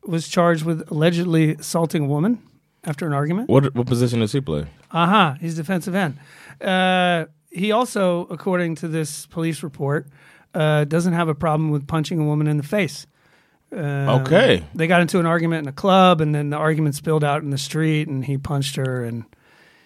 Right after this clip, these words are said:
Speaker 1: and
Speaker 2: What?
Speaker 1: that's why he's
Speaker 2: Wait
Speaker 1: in
Speaker 2: a
Speaker 1: jail.
Speaker 2: minute. Wait a minute. Wait a minute. An N F L player punched, like, hit a woman?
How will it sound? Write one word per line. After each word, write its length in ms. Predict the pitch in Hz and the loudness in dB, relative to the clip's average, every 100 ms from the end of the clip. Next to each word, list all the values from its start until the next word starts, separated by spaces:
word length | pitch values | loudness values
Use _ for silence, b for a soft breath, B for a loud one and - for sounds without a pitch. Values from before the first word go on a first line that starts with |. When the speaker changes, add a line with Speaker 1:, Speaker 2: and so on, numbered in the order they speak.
| b b - | b b -8
Speaker 1:
and 180 | 143 127 | -4 -2
Speaker 2:
What? 100 | 127 | -2
Speaker 1:
that's 320 | 131 - - | -4 -8 -6
why 160 | 135 | -2
he's 60 | 135 | 0
Speaker 2:
Wait 120 | 147 | 2
Speaker 1:
in 60 | 139 | 0
Speaker 2:
a 20 | |
Speaker 1:
jail. 180 | 170 202 | 0 -2
Speaker 2:
minute. 160 | 107 | -4
Wait 180 | 127 131 | 2 2
a 20 | |
minute. 200 | 85 73 | 2 -2
Wait 140 | 78 69 | -2 -2
a 40 | |
minute. 260 | 69 67 - _ - | -6 -14 -20 _ -6
An 160 | 104 - | -4 -2
N 180 | 113 135 | 2 4
F 220 | 143 139 | 4 2
L 300 | 127 127 135 - _ | 2 2 0 -4 _
player 500 | - 123 123 139 139 - _ _ _ _ _ _ _ _ - | -2 2 2 0 -4 -10 _ _ _ _ _ _ _ _ -6
punched, 460 | 131 147 - - - | -2 -2 -2 -14 -6
like, 180 | 107 - | -6 -2
hit 220 | 143 - | 0 2
a 80 | 101 | 0
woman? 420 | 104 123 185 | -2 -2 -2